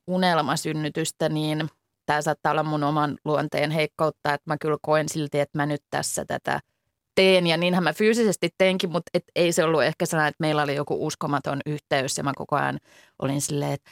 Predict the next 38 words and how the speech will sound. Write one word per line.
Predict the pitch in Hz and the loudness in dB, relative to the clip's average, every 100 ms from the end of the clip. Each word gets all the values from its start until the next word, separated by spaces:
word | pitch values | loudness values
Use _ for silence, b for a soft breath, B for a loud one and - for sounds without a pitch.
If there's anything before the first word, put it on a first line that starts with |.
| b - | b 0
me | 180 | 2
yhdessä | 175 175 165 165 - 170 | 4 2 0 0 0 2
tässä | 170 160 - 160 | 2 2 0 0
tätä, | 160 - 160 151 - 160 | 0 0 -2 -2 -6 0
vaan | 156 151 | 2 4
mä | 151 | 2
olin | 175 | 2
vähän | 170 180 | 2 2
silleen, | - 156 151 | 0 0 2
että | - - _ _ | 0 -10 _ _
kumpa | 233 233 214 208 | 2 4 4 4
mä | 240 | 4
nyt | 247 220 | 2 2
selviäisin | - 226 202 170 156 165 175 156 | 2 4 4 4 2 2 0 0
tästä, | 165 - 170 - | -2 0 -2 2
että, | 175 - - 175 | 0 0 0 0
että | - 160 - 165 | -2 -6 -4 -4
tota, | 156 - 160 | -2 0 0
ei | - 156 | 0 -2
me | 156 | -2
nyt | 147 - | -4 -6
mitään | 151 165 156 147 - - | -2 0 0 -2 -8 -6
ruusunlehtien | 160 156 165 151 156 - 156 143 147 | -4 -4 -4 -2 -4 -4 -4 -4 -4
keskellä | - - 135 151 | -8 -6 -8 -6
siinä | - 147 | -6 -4
tanssittu, | 151 165 170 165 - 180 | 0 2 2 0 -2 0
mut | 185 - | 0 0
kaikin | - 208 220 269 | 2 2 4 2
tavoin | 277 269 254 | 4 4 2
se | |
meni | 247 240 | 2 4
mukavasti. | 240 262 262 196 - 208 B B B | 4 4 4 4 4 0 B B B
Kyllä | - 214 214 220 - | 0 4 4 4 -2
nyt | 185 202 | 0 0
kun | - 190 185 | 0 0 2
tässä | 190 190 196 | 2 2 0
puhuttiin | 185 196 - 190 | 2 0 0 0
näistä, | 185 180 - | 2 0 -2